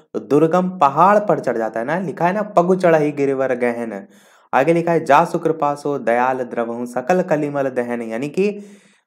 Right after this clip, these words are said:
जो कलयुग है कि वे कलयुग के सब पापों को जला डालने वाले जो दयालु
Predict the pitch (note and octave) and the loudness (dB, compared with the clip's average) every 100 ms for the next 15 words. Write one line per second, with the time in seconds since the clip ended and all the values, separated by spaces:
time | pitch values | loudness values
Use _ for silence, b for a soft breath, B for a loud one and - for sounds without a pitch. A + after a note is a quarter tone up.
0 | _ B2+ D#3 D#3 - _ - C3 D#3 G#3 | _ 0 0 0 -14 _ 2 4 8 6
1 | E3 A2 G2+ G2 - _ _ _ _ _ | 4 -2 -6 -8 -18 _ _ _ _ _
2 | A2+ C3+ C3+ - C3+ D#3+ G3+ F#3 F#3 D#3+ | -4 -4 -2 2 2 4 2 2 0 0
3 | D#3 - G3 F#3 - D3 C#3 C#3+ C#3 C#3 | 0 2 4 4 2 2 2 -2 -2 -4
4 | A2+ A2+ A2+ A2+ G#2+ A2 G#2+ A2 A2 A2+ | -2 0 0 0 -2 -4 -6 -6 -6 -8
5 | A2 A2+ B2 C3+ D3+ D#3 | -2 0 2 2 -2 -4